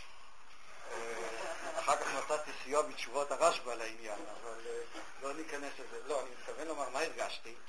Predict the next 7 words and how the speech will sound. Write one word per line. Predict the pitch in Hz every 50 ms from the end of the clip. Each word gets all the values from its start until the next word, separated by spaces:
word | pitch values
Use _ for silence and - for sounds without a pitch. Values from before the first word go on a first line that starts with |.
| - - - - - -
אצלנו | - - - - 120 123 143 175 214 214 196
בעצם | 165 139 127 123 147 160 - - - 151 139 135 131 131 131 127 131 131 - - - - - - - - - - - - -
ה-, | 123
ה-, | 120 117 117 117 - 120 113 110 107 107 110 - - - - -
הציציות | - - - - - - - - 151 175 - -
הן | - 139 135 131 127
לא, | 131 147 175 202 180 160 147 143 143 139 139